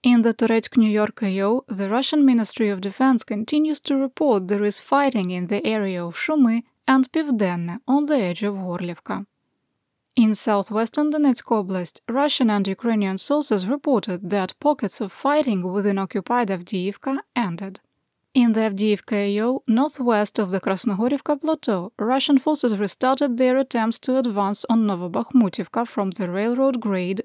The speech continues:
without success. Russian and Ukrainian sources reported that pockets of fighting that continued within Avdiivka, specifically near the coke plant, had ended. The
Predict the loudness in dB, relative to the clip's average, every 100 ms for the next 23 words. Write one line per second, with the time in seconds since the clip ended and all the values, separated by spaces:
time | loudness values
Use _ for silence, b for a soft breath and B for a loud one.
0 | -4 -2 0 -2 -4 -8 -8 -6 -6 -8
1 | -12 _ _ _ _ _ 0 2 2 2
2 | 4 2 0 2 4 4 2 0 0 2
3 | 0 0 0 0 0 -2 -2 -4 -2 0
4 | 0 0 -2 -2 0 0 2 4 4 4
5 | 0 -2 -4 2 4 4 4 0 -2 0
6 | -2 -2 0 0 -2 0 0 -2 -6 -2
7 | 0 2 0 -2 -2 -2 2 2 2 -2
8 | -2 0 0 -2 -2 -2 -6 -14 _ -2
9 | 2 2 2 0 -2 -6 -8 -16 _ _
10 | _ _ -2 0